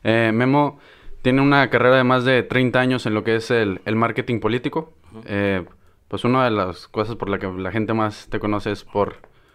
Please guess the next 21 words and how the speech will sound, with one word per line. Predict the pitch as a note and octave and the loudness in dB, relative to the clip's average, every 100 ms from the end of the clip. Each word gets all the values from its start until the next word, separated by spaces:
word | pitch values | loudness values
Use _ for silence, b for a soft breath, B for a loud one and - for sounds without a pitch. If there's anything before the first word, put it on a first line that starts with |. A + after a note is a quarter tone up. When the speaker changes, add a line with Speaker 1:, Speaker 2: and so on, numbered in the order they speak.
| b _ - | b _ -4
Speaker 1:
por | G2+ | -2
El | G2 | 0
Bronco, | G2+ C3 A#2 - - - - | 2 0 0 -6 -10 -8 -2
que | G2 F2 - - | -2 -4 -10 -6
fue | |
el, | G2+ G2+ F#2 - C3+ | -4 -4 -6 -14 -20
uno | G2+ F#2+ G2 A2 | -18 -8 -2 0
de | |
los | G#2 G2+ | 0 0
más | A2 A2+ | -2 -2
grandes | A#2 A#2 | -4 -2
logros | A2+ A2+ A2 | -2 -2 -4
como | G2+ G2 F2+ | -4 -6 -8
publicista, | - G2 F#2 A2 - | -8 -8 -6 -8 -6
me | A2 | -4
imagino, | G2+ A#2+ A#2+ | -4 -2 -2
aparte | G2 G#2+ A2 G#2 G2 B B - | -2 -4 -2 -4 -6 B B -8
de | |
muchos | G#2+ A2 A#2+ | -4 -4 -2
más. | B2 C3+ B B B B B | -2 -2 B B B B B
Eh, | - B2+ | -2 0